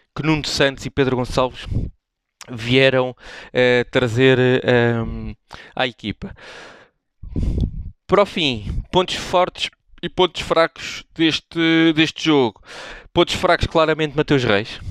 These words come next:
Eh, Mateus Reis, Mateus Reis, eh, e atenção, não foi só dois. Hoje, hoje então foi miserável, mas não foi só dois. Mateus Reis não é jogador para o Sporting.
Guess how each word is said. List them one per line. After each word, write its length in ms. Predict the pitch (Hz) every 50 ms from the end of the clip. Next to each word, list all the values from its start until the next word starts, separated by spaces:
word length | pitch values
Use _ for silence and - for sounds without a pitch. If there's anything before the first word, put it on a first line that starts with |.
| - - - - - -
Eh, 480 | 127 123 123 120 117 117 110 104 - - _ _ _ _
Mateus 280 | - 135 - - 151 131
Reis, 280 | 117 143 135 127 117 -
Mateus 500 | 135 135 135 131 120 - - 127 117 -
Reis, 520 | 110 117 127 123 127 117 - - - -
eh, 240 | 127 120 120 113 110 110 - _ - - - - - - 123 123 123 - 85
e 140 | 120 139 131
atenção, 300 | 120 - 131 - - 143
não 100 | 139 139
foi 160 | 123 - 151
só 160 | 143 - 170
dois. 260 | 165 139 117 101 - -
Hoje, 240 | - 151 175 - 165
hoje 200 | 160 160 151 143
então 140 | 139 - 165
foi 160 | - - 185
miserável, 500 | 170 156 127 107 113 104 101 101 92 95 - _ - - - -
mas 80 | - 120
não 60 | 127
foi 120 | - 147
só 140 | 135 - 156
dois. 180 | 139 123 117 107
Mateus 280 | 127 131 - 151 139
Reis 240 | - 143 151 147 -
não 160 | 143 143 143
é 80 | 147 147
jogador 380 | 127 - 135 131 123 139 123 -
para 140 | - -
o 20 | -
Sporting. 460 | - - - 104 98 - - 127 135